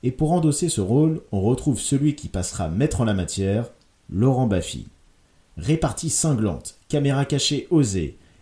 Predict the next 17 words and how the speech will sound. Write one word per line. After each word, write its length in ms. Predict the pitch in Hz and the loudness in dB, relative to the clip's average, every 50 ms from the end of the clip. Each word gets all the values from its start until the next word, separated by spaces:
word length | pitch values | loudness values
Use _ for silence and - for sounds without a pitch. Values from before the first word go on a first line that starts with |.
| - - | -16 -10
et 120 | - 85 - | -10 -8 -6
grande 260 | - 135 156 160 151 | -2 0 2 2 4
impertinence 560 | 143 - - - - - 98 85 87 82 - | 4 4 4 2 2 -4 -6 -6 -6 -4 -4
avec 220 | 92 80 80 - | -4 -4 -6 -6
les 180 | 78 90 95 131 | -4 -2 0 0
invités, 540 | 147 127 123 113 - 123 117 120 127 131 - - - _ _ - | 0 0 -2 -2 2 2 2 2 2 -2 -6 -18 -20 _ _ -2
Laurent 320 | 101 110 135 151 151 151 | 2 4 6 6 6 4
Baffy 340 | 131 117 110 107 - - 147 | 4 4 2 0 0 0 -2
s'autorise 540 | 139 - 117 101 - 90 82 85 - - - | 0 -2 -2 -4 -4 -6 -6 -4 -6 -4 0
tout. 240 | - 135 123 87 - - _ _ _ _ _ _ _ _ _ _ _ _ _ _ - | 0 0 0 0 -2 -8 _ _ _ _ _ _ _ _ _ _ _ _ _ _ -4
Il 140 | 123 110 92 | -4 -4 -4
va 240 | 85 85 85 82 | -4 -4 -4 -4
loin, 420 | 80 80 90 104 107 98 80 71 - _ _ - _ - | -2 -2 0 0 0 0 -2 -6 -10 _ _ -20 _ -6
très 340 | - - - - 147 135 | -4 -2 0 2 2 2
loin. 280 | 120 104 92 87 76 - - - - - - _ _ _ _ - - - | 4 2 2 -2 -4 -6 -12 -18 -20 -20 -20 _ _ _ _ -12 -4 0
Pour 160 | 143 131 - | 0 0 0
preuve, 480 | - - 139 135 135 135 139 139 - | 2 4 6 6 6 6 2 0 -4